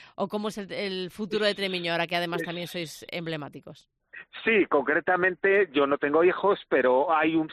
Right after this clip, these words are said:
Speaker 2: sobrino, un hijo de mi hermana que está ya trabajando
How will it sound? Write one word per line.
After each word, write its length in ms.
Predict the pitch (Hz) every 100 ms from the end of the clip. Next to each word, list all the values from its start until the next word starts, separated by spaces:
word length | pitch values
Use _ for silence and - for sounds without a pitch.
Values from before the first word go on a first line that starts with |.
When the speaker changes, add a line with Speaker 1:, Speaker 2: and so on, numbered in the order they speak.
| -
Speaker 2:
sobrino, 640 | 156 147 170 156 117 110
un 160 | 117 135
hijo 260 | 127 147
de 80 | 139
mi 100 | 139
hermana 480 | 135 139 165 143 113
que 100 | 107
está 380 | - - 131 135
ya 160 | 123 135
trabajando 680 | - 127 123 160 170 202